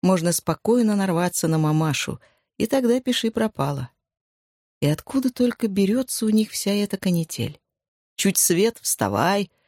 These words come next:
накали дров, затопи печку, полей огород, натаскай в кадушку воды, отоварь карточки,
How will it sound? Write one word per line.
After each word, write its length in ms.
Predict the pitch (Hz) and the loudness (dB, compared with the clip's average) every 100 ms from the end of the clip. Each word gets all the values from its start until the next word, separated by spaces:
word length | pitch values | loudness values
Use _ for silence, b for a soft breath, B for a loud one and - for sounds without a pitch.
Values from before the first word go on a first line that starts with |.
| _ | _
накали 420 | - 180 196 196 190 | -2 2 0 2 0
дров, 400 | 143 160 185 - _ | 2 2 2 -2 _
затопи 480 | 147 165 165 156 139 | -2 0 0 0 -2
печку, 540 | - 147 196 - 185 170 | 0 0 0 -2 -2 0
полей 380 | 156 151 147 | 0 2 2
огород, 500 | 127 127 120 170 - b b - | 2 0 0 -2 -4 b b -2
натаскай 520 | 160 165 - 180 180 | 0 0 0 0 0
в 80 | - | 0
кадушку 500 | 160 151 160 - 131 | 0 0 0 0 0
воды, 480 | 127 113 156 190 170 _ _ | 0 0 2 2 -2 _ _
отоварь 540 | - 170 185 175 175 - | -6 0 2 2 0 -2
карточки, 800 | 190 196 - 165 - - 131 | -2 -2 -2 -6 -6 -4 -6